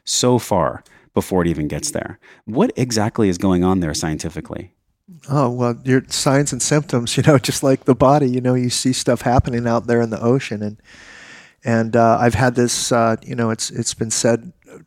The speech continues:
Speaker 2: a few times for guys that I've taken out to learn how to surf where,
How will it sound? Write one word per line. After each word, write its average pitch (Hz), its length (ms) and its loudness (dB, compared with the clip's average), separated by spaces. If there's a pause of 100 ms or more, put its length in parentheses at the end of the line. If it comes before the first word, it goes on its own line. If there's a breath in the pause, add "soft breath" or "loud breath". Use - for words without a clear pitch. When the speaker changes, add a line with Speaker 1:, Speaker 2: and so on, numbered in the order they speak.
Speaker 2:
a - 60 -4
few 131 260 4
times 117 420 -2
for - 120 -10
guys 117 320 0
that 117 100 -2
I've 110 180 0
taken 117 300 -2
out 107 160 -4
to 117 100 -4
learn 117 220 0
how 117 140 0
to 104 80 -4
surf 110 440 -2
where, 107 300 -2